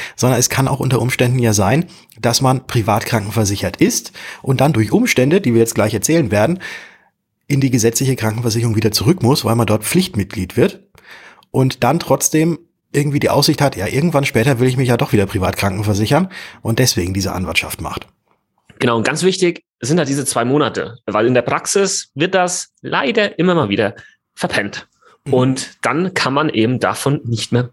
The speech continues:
Speaker 2: profitieren. Ähm, und das ist dann halt doof.
Speaker 1: Mhm. Das ist dann sehr blöd. Aber welche, welche Gründe gibt es denn? Ich hab's ja gerade gesagt, ich bin privat
Speaker 2: Mhm.
Speaker 1: krankenversichert und werd jetzt wieder Pflichtmitglied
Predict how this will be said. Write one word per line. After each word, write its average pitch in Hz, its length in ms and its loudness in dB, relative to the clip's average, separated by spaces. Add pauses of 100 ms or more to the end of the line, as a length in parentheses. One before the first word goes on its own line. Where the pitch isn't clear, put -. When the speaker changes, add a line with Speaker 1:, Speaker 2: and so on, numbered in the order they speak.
Speaker 2:
profitieren. 110 600 -2 (1000)
Ähm, 82 400 -2 (340)
und 87 140 -4
das 98 160 0
ist - 140 -2
dann 104 120 -2
halt 107 320 -4 (880)
doof. - 760 -8
Speaker 1:
Mhm. - 60 -18 (560)
Das 95 180 -10
ist - 160 -8
dann 110 240 -4
sehr 104 180 -4
blöd. 87 240 -4
Aber 110 160 0 (200)
welche, 143 280 2
welche 131 220 2
Gründe 151 300 2
gibt 135 180 -6
es 156 100 2
denn? 98 160 0
Ich 101 80 -2
hab's 120 120 0
ja 120 60 0
gerade 113 280 0
gesagt, 120 340 0
ich - 140 -10
bin 120 140 0
privat 110 300 0
Speaker 2:
Mhm. 143 60 2
Speaker 1:
krankenversichert 165 640 2
und 117 280 0
werd 120 140 2
jetzt 139 140 0
wieder 113 140 4
Pflichtmitglied 180 960 0